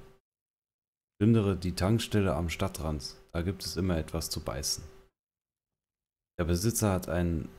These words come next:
Speziallieferanten vom Festland. Als Festländer sollte Stehlen ja kein Problem für dich sein. Falls dich Gewissensbisse plagen, kannst du mir auch bringen, was die Natur so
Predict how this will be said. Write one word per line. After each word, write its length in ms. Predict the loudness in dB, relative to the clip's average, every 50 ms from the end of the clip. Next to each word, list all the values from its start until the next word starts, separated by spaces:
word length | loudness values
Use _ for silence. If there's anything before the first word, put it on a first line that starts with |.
| -20 -20 -20 _ _ _ _ -6
Speziallieferanten 2250 | -4 -2 0 2 2 2 2 2 2 0 0 -2 -6 -12 -20 -20 -20 _ _ _ _ _ _ _ _ _ -4 -4 0 0 0 0 2 0 0 0 -2 -2 -4 -6 -6 -6 -10 _ _ _ -6
vom 80 | -6
Festland. 720 | -2 0 0 0 0 -2 -2 -2 -2 -2 -2 -6 -10 -14 -18 -20 _ _ _ _ _ _ _ _ _ _ _ _ -8
Als 140 | -4 -4 -2
Festländer 1040 | 0 0 0 0 -2 -2 -4 -6 -6 -2 0 2 2 2 2 2 2 2 0 -2 -6 -10 -16 -18 -8
sollte 380 | -4 -2 -2 -2 -2 -2 -4
Stehlen 360 | -4 -2 0 2 2 4 4 2
ja 100 | 2 0
kein 240 | 0 -2 -2 -2
Problem 340 | -2 -2 -2 2 2 2 2
für 140 | 2 -2 -4
dich 160 | -4 -4 -6
sein. 260 | -6 -6 -6 -8 -8 -10 -14 -16 -20 _ _ _ _ _ _ _ _ _ _ _ _ _ _ _ _ _ _ _ _ _ _ _ _ _ _ _ _ _ _ _ _ _ _ _ _ _ _ _ _ _ _ _ _ _ _ _ _ _ _ _ _
Falls 220 | 0 0 2 0 0
dich 220 | 0 0 0 0
Gewissensbisse 640 | 0 2 2 2 2 2 0 0 0 -2 -2 -2 -2
plagen, 400 | 0 2 2 4 4 4 2 0
kannst 300 | 0 0 0 0 0 0
du 40 | 2
mir 200 | 2 2 2 2 2
auch 300 | 0 0 -2 -6 -10 -16 -18 -18 -8 _
bringen, 360 | 2 4 6 6 4 4 2 2
was 160 | 0 0 0
die 140 | 0 2 4
Natur 380 | 4 4 2 2 2 2 2 2
so 300 | 2 0 0 0 -2